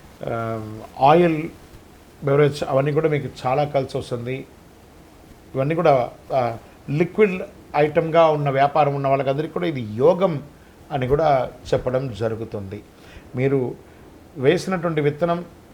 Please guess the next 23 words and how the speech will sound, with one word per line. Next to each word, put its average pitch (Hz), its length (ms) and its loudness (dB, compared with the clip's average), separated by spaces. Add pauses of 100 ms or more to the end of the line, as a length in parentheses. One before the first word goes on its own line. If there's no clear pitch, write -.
(140)
మూడు 156 240 -2
పువ్వులు 175 320 0
ఆరు 147 240 4
కాయలుగా 147 460 2
పెరుగుతుందని 131 560 -4
చెప్పచ్చు. 123 320 -6
భూమి 131 300 -4
కూడా 131 160 -4 (140)
చాలా 113 120 -4
కలిసి 110 300 -10
వస్తుందని 113 320 -12
కూడా 120 120 -10
చెప్పబడుతుంది. 104 640 -12 (680)
మీ 131 60 -2
యొక్క 139 160 2
ఇష్ట 127 400 -4
దైవాన్ని 156 480 2
ప్రార్థన 127 500 -2
చేయండి. 135 200 -4
మీ 156 120 -4
యొక్క 131 160 -2
లక్కీ 127 500 -2
నంబర్ 156 400 -2